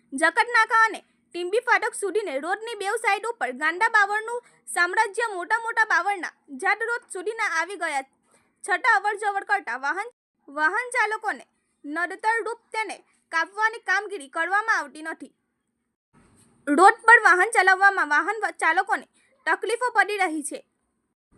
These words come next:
દિવસ અને દિવસે ગુજરાતમાં રોડ રસ્તાઓ આધુનિક બની રહ્યા છે, પણ ડભોઈ તળસારા ચોકડીથી જકટનાકા સુધી ટીંબી ફાટક સુધીમાં ગાંડા બાવરો જાણે રસ્તો જ દેખાતો નથી, જેના કારણે રાત્રે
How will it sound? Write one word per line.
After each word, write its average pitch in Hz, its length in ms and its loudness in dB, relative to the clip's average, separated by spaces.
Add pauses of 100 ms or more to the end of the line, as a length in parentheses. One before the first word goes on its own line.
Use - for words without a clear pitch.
(220)
દિવસ 370 520 6
અને 466 140 6
દિવસે 392 440 2 (360)
ગુજરાતમાં 392 640 2
રોડ 453 240 2
રસ્તાઓ 403 380 2 (180)
આધુનિક 415 500 -2
બની 381 300 0
રહ્યા 277 240 -8
છે, - 140 -14 (1200)
પણ 403 160 8
ડભોઈ 403 300 6
તળસારા 427 420 6
ચોકડીથી 415 500 -4 (360)
જકટનાકા 427 640 0
સુધી 302 340 -6
ટીંબી 359 340 -6
ફાટક 453 360 0
સુધીમાં 392 460 -2
ગાંડા 320 320 0
બાવરો 381 380 2 (420)
જાણે 359 340 2
રસ્તો 370 340 -2
જ 427 120 -10
દેખાતો 370 360 -6
નથી, 392 280 -6 (340)
જેના 359 340 -2
કારણે 370 440 0 (300)
રાત્રે 359 400 -2